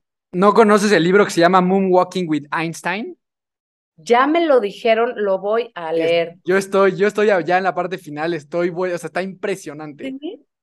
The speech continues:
Speaker 1: Muy bueno. Sí, échatelo, está cañón.
Speaker 2: Qué padre, me lo voy a echar. Sí, sí, sí, ya es la tercera persona que me lo dice, lo tengo que hacer.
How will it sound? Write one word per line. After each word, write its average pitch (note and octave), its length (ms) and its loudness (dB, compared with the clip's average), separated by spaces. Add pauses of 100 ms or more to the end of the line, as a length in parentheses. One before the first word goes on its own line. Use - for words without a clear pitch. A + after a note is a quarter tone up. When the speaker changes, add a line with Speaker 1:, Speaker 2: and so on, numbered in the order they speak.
Speaker 1:
Muy F#3+ 340 2
bueno. D3+ 420 -2
Sí, E3+ 180 -4
échatelo, C#3+ 400 -8
está D3 240 -12
cañón. C#3 360 -10
Speaker 2:
Qué B3 120 -8 (120)
padre, A3 520 0
me F#3 100 -6
lo F3+ 80 -2
voy G3+ 80 2
a G#3+ 40 0
echar. G#3 280 -6 (160)
Sí, A#3 240 -6
sí, A3+ 160 -6
sí, G#3 160 -8
ya G#3+ 80 2
es A3+ 80 0
la C4+ 140 -2
tercera B3+ 400 -2
persona B3 360 -6
que A3 80 -6
me F3+ 80 -6
lo D#3+ 120 -2
dice, F3 240 -6
lo F3+ 120 -8
tengo F3 160 -4
que E3 80 -12
hacer. D3 200 -18